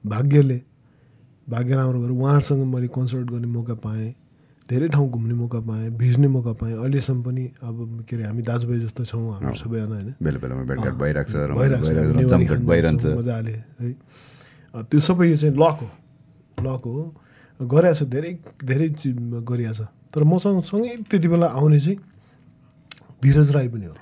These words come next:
Speaker 2: ए, ओके, अँ, अँ।
Speaker 1: अ, धीरज राई र म त पोस्टर टाँच्दै थियौँ।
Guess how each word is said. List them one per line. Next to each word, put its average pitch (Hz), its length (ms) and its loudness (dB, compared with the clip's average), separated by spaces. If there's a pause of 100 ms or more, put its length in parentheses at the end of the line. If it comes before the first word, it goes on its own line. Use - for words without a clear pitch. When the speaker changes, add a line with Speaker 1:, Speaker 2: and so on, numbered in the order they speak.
(120)
Speaker 2:
ए, 135 280 6
ओके, 82 320 -2
अँ, 65 400 -4
अँ। 60 100 -10 (580)
Speaker 1:
अ, 113 380 -14 (240)
धीरज 170 320 2
राई 190 160 4
र 190 120 4
म 170 240 4
त 139 300 0 (340)
पोस्टर 185 260 0
टाँच्दै 147 340 2
थियौँ। 117 180 -2